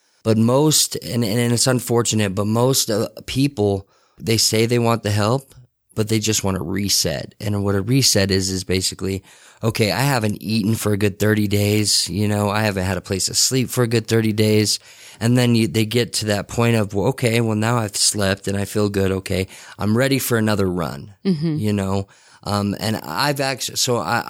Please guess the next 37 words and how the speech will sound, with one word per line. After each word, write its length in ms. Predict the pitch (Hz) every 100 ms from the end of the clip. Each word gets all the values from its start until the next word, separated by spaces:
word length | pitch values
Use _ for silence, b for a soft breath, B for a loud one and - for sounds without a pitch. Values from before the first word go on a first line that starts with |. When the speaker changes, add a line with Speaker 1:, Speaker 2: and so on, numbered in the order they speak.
| 131
Speaker 1:
I'm 120 | 127 131
actually 320 | 120 - 110
part 240 | 110 104
of 200 | 104 98
a, 20 | 101
a, 960 | 95 90 - 104 92 85 - - 53
a 20 |
thing 240 | - 107 104
that 120 | 95
I 100 | 95
created. 380 | - 101 95 87
It's 140 | -
called 180 | - 101
Never 320 | 101 101 98
Give 220 | 98 95
Up. 300 | 90 87 - - b b b b
Um, 220 | - 98 98
I've 240 | 101 -
been 140 | 113
a 80 | 107
part 240 | - 104 101
of 100 | -
some 240 | - 95
other 240 | 90 101
groups 380 | 95 98 95 -
in 80 | 92
the 80 | 87
past, 440 | - 95 92 -
but 120 | 92
this 160 | 120 117
is 80 | 127
something 280 | 139 123 117
I 100 | 110
have 140 | -
created 280 | - 101 101
myself. 500 | 98 95 98 92 90
And, 160 | 95